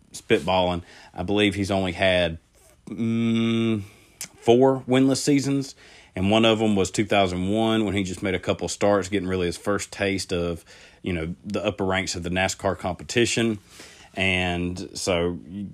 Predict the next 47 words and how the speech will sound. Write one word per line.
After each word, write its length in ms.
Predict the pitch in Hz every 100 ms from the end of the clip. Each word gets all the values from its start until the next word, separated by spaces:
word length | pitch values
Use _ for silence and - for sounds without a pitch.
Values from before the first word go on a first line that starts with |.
| - -
can't 220 | 151 135
really 180 | 110 98
count 320 | - 110 95
that 220 | 101 95
one, 180 | 90 90
but 180 | 90 80
still, 440 | - 113 98 90
it's 120 | 92
been 180 | - 104
a 100 | 90
dominant 480 | 85 95 104 101 82
run 180 | 92 98
for 260 | - 98
him 120 | 95
in 100 | 87
the 80 | 95
Truck 300 | 92 101 98
Series, 580 | - 101 101 98 98 95 _ - - - -
just 240 | 92 98 -
as 100 | 92
it 60 |
has 160 | 90 90
been 140 | 87
across 280 | 90 101 90
the 80 | -
sport 360 | - - 120 -
for 260 | 90 82
him. 100 | 87
So 360 | 82 90 80 78 - - - -
he, 260 | - 104 -
you 180 | 92 117
could 120 | 117
tell 220 | 139 131
it 60 | 120
was 100 | 101
a 60 |
relief 320 | 98 98 107 107
for 80 |
him 100 | 104
to 80 | 101
get 220 | - 120
that 180 | 101 107
win 400 | 98 110 113 113 107 - _ _ -
and, 140 | 101
and 120 | 90 92
kind 220 | 101
of, 80 | 87